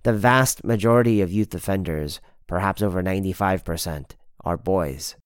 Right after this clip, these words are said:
But these figures might not tell the whole story, as not all juvenile offenders are prosecuted.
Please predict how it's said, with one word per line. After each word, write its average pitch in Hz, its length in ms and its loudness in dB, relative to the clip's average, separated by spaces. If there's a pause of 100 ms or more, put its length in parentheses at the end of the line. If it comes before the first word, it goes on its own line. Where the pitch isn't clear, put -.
(1500)
But 127 180 2
these 156 280 6
figures 131 440 4
might 113 220 2
not 120 220 4
tell 123 200 4
the 107 120 2
whole 131 200 2
story, - 520 -8 (280)
as 92 420 -2 (320)
not 101 240 2
all 113 240 6
juvenile 101 540 0
offenders 95 520 -2
are 80 100 -2
prosecuted. - 800 -6